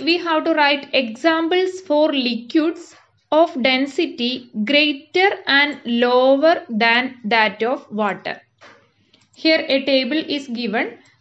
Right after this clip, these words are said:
the table one point seven, and we have to fill this.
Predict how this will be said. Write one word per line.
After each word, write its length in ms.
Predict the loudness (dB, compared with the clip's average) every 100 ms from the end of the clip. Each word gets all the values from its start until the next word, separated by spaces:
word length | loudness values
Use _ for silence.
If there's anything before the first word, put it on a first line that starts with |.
| _
the 80 | 0
table 380 | 2 2 0 0
one 240 | 0 0
point 300 | 0 0 0
seven, 480 | -2 0 -2 -4 -10 _ _
and 280 | -2 0 -2 -8
we 240 | -4 0 0
have 340 | 0 -2 0
to 240 | -2 -4 -8
fill 400 | -4 0 0 -2
this. 320 | -4 -6 -12